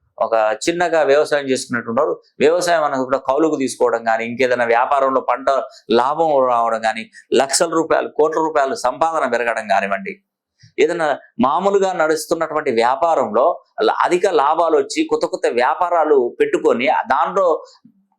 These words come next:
డబ్బులు వెనకేయడం కానీ, ఇలా పిల్లలకి మనం, మన దగ్గర డబ్బు ఉందంటే పిల్లోడిని మామూలు స్కూల్లో, గవర్నమెంట్ స్కూల్లో ఎందుకు చదివిస్తున్నాం? ఒక మంచి ప్రైవేట్ స్కూల్లో చదివిస్తాం,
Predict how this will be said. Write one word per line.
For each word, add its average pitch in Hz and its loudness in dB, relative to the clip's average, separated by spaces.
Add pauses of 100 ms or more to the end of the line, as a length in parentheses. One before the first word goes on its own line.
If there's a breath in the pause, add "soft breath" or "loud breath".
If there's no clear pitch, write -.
(100)
డబ్బులు 170 4
వెనకేయడం 165 2
కానీ, 135 -2 (320)
ఇలా 190 2
పిల్లలకి 220 2 (180)
మనం, 190 0
మన 185 2
దగ్గర 226 0
డబ్బు 196 0
ఉందంటే 226 0
పిల్లోడిని 233 -2
మామూలు 202 2
స్కూల్లో, 214 2
గవర్నమెంట్ 208 0
స్కూల్లో 196 2
ఎందుకు 196 2
చదివిస్తున్నాం? 196 -2 (320 soft breath)
ఒక 147 -2
మంచి 160 -2
ప్రైవేట్ 156 0
స్కూల్లో 143 -2
చదివిస్తాం, 113 -4